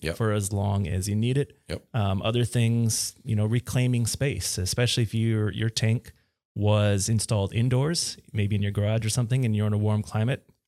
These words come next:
Speaker 2: put your tankless outdoors, and now you have zero footprint inside your home dedicated to your water heating. It's outdoors.
Speaker 1: Yep.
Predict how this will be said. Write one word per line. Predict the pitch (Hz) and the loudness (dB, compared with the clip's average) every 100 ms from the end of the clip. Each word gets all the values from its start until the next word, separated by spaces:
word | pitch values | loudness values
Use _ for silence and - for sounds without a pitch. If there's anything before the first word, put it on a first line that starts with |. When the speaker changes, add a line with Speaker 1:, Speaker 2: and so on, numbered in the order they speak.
| _ | _
Speaker 2:
put | - - | -6 -4
your | 135 | -4
tankless | 143 139 135 - | -2 -2 -4 -2
outdoors, | 135 107 110 104 104 | -4 -2 0 0 -2
and | 117 113 110 - _ _ _ _ | -2 -2 -2 -4 _ _ _ _
now | 107 113 120 | 0 2 2
you | 123 123 107 | 2 2 0
have | 113 110 | 0 0
zero | 107 101 113 117 120 120 113 104 - _ - | 0 2 2 2 2 2 0 -2 -8 _ -8
footprint | - 117 - 110 98 | -4 -4 -2 -2 -2
inside | 123 135 131 117 113 113 | 0 0 0 0 0 0
your | 107 | 0
home | 113 110 | 2 2
dedicated | 104 107 107 - 107 113 - | 2 2 0 0 0 0 -4
to | - 113 107 - _ _ - | -6 -4 -4 -6 _ _ -4
your | 110 | -2
water | 78 107 | 0 0
heating. | 95 92 95 | 0 0 -2
It's | 101 | -2
outdoors. | 107 101 - 110 135 131 - | -2 -2 0 0 0 -2 -6
Speaker 1:
Yep. | 85 | -10